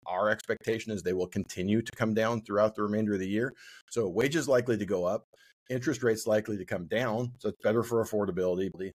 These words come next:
The last piece is home prices. So when we look at this, Je-, Jeb, we see record low levels of affordability. Everyone keeps saying home prices have to come down because these are unaffordable.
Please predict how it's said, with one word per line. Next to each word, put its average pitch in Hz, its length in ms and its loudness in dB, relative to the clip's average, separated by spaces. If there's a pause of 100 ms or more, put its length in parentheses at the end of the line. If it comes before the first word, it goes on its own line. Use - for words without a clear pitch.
(120)
The 104 80 -2
last 123 400 0
piece 117 320 -4
is 107 100 -8
home 101 340 -2
prices. - 540 0 (300)
So 104 100 -8
when 90 120 -2
we 98 100 0
look 131 200 4
at 139 120 -4
this, 104 240 0
Je-, 98 340 -4
Jeb, 110 220 0
we 113 80 -2
see 107 120 -6
record 120 460 -2
low 117 400 2
levels 113 460 2
of 95 80 -4
affordability. 110 800 0
Everyone 117 480 0
keeps - 260 -8
saying 123 300 0 (400)
home 135 200 0
prices 110 560 0
have 107 260 0
to 107 60 -12
come 98 240 -6
down 117 320 2
because 95 280 -2
these 92 180 -2
are 95 80 -2
unaffordable. 113 760 0